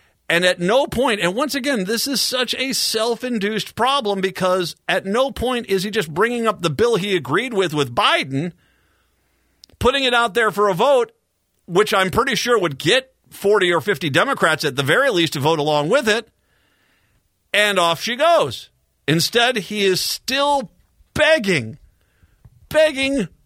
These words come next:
people who are addicted to their own television coverage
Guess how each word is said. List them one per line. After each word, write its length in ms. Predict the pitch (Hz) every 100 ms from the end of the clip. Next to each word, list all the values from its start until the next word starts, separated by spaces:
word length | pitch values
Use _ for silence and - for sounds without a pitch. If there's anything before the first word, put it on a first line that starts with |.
| _
people 680 | - 269 370 - 254 240 214 _
who 200 | 220 226
are 160 | 220
addicted 640 | 208 156 254 262 - 254 208
to 140 | 240
their 280 | 220 220 -
own 300 | 202 226 240
television 720 | 208 220 233 240 214 180 185
coverage 600 | 170 165 127 123 127 127